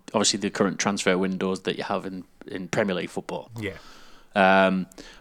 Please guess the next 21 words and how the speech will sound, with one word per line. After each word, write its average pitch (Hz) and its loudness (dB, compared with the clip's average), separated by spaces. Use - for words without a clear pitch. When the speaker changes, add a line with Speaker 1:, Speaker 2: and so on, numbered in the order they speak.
Speaker 1:
where 113 4
you 107 4
could 120 4
actually 123 4
have 104 6
in 92 0
the 92 0
draft, 98 2
uh, 101 2
you - -4
could 120 0
have, 107 2
like, 98 -2
Coventry 107 2
City 98 2
selecting 101 0
Ronaldo, 95 -2
that - 4
kind 90 2
of 165 0
thing. - 0